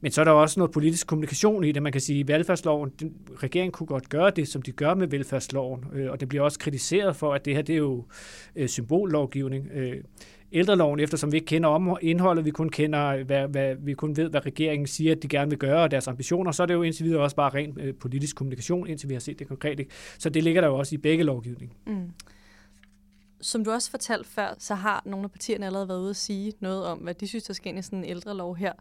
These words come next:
Speaker 2: Men hvad synes de ligesom om den her idé om at lave en ældrelov uden så mange regler for, øh, for medarbejderne ude i kommunerne?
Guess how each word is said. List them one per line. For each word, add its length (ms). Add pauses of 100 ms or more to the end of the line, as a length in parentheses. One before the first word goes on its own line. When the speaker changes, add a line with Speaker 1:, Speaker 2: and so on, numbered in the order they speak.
(760)
Speaker 2:
Men 260 (160)
hvad 100
synes 140
de 100
ligesom 280
om 140
den 160
her 100
idé 400
om 300
at 260 (480)
lave 200
en 60
ældrelov 440
uden 180
så 120
mange 240
regler 520
for, 260
øh, 180
for 120
medarbejderne 580
ude 80
i 20
kommunerne? 420